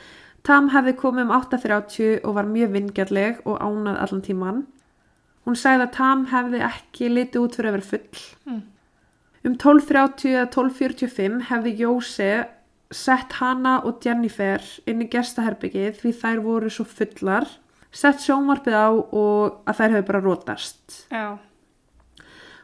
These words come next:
Speaker 1: Hún hafði vaknað aftur um fjögurleytið og var að fara að vinna í nýrri vinnu og vildi komast heim í sturtu og gerast til áður en að dagurinn byrjaði. Hún hafði talið að það væri búið að renna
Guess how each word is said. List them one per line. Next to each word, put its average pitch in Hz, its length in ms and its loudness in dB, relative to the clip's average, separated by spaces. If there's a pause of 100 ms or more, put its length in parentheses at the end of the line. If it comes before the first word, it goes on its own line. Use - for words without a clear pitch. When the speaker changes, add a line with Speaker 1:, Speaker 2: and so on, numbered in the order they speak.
Speaker 1:
Hún 254 140 4
hafði 247 180 8
vaknað 269 380 6
aftur 269 200 0
um 254 60 -6
fjögurleytið 202 720 -2
og 214 80 -4
var 220 100 2
að 233 80 -2
fara 233 140 -4
að 220 80 -4
vinna 247 240 -2
í 233 80 -2
nýrri 247 260 0
vinnu 202 440 -2
og 202 120 -2
vildi 226 240 -2
komast 247 320 -4
heim 247 240 -2
í 247 60 -4
sturtu 233 420 -4
og 214 80 -6
gerast 220 380 -6
til 208 160 0
áður 196 160 2
en 208 100 -4
að 202 80 -10
dagurinn 190 240 -2
byrjaði. - 360 -6 (760)
Hún 247 140 4
hafði 240 160 4
talið 254 300 4
að 240 100 0
það 233 80 2
væri 226 140 0
búið 202 120 0
að 202 60 0
renna 262 240 2